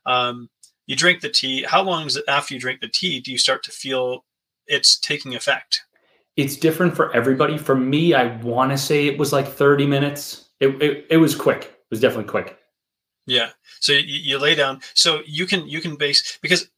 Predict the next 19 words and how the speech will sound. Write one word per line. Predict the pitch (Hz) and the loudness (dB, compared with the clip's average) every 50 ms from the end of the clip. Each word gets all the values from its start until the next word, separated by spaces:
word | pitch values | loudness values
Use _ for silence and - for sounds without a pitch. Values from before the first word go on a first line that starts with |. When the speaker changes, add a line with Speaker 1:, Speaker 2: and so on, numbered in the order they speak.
| _ - | _ -8
Speaker 1:
it, | 175 180 - | -8 -8 -4
there's | 151 175 180 170 | 0 0 0 0
an | 170 | 0
element | 156 160 185 214 214 202 165 | 0 0 0 0 0 0 -2
of | 135 - | -2 -2
it, | 139 - - - - - - _ | -4 -4 -4 -6 -6 -6 -10 _
you | _ 202 - 175 170 | _ -12 -8 -6 -4
know, | 165 160 | -2 -2
I, | 156 156 - - | -2 -2 -4 -6
I, | 147 - - - - _ - | -12 -16 -18 -20 -20 _ -12
because | 180 - 143 160 | -6 0 2 2
I've | 165 165 | 4 4
never | 185 175 156 139 | 2 0 0 -2
been | 143 139 | -2 -2
on, | 139 135 | -2 -2
like, | 127 123 113 - | -4 -6 -6 -6
a | 127 | -4
psychedelic | 120 113 - 139 131 127 123 127 120 117 117 | -2 2 2 2 2 0 -4 -6 -8 -8 -10
trip | - - - - - | -10 -12 -12 -12 -14